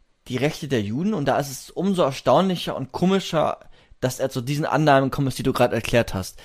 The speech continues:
Das, er lässt sich meines Erachtens nicht aus seiner Philosophie ableiten. Ähm, und ich vers-,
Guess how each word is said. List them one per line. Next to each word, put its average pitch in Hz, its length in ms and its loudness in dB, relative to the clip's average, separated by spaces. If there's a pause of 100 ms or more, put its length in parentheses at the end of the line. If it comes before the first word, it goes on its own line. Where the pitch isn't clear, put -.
(180)
Das, - 240 -8 (120)
er 156 100 -2
lässt 175 200 2
sich 170 200 -8 (600)
meines 180 360 0
Erachtens - 520 -6
nicht 165 200 -4
aus 165 80 -4
seiner 147 200 4
Philosophie 135 520 -6
ableiten. 98 580 -4 (1080)
Ähm, 110 320 0
und 110 100 -2
ich 113 60 -6
vers-, - 280 -8